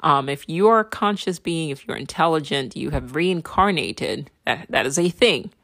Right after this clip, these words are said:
I, I, do, I just, at this point, I've, I've talked about this shit so much. Like, you either want to believe, but there's so much information out there that basically says, like, reincarnation is a thing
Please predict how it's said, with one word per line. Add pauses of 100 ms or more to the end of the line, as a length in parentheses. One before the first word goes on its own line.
(260)
I,
I,
do, (100)
I
just,
at
this
point, (680)
I've,
I've (120)
talked
about
this
shit
so
much.
Like,
you
either
want
to
believe, (100)
but
there's
so
much
information
out
there
that
basically
says,
like, (360)
reincarnation
is
a
thing